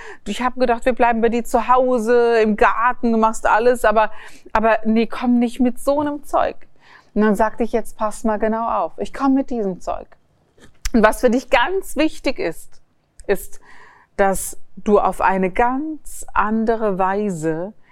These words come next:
in eine Kraft kommst. Das heißt, du spürst etwas in dir,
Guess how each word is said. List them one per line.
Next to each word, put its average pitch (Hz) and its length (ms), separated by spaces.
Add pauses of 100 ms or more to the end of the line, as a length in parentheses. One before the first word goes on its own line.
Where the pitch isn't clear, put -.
(100)
in 202 160
eine 185 360
Kraft - 840
kommst. 302 560
Das 196 180
heißt, 226 340
du 214 60
spürst 240 880
etwas 240 500
in 233 240
dir, 262 520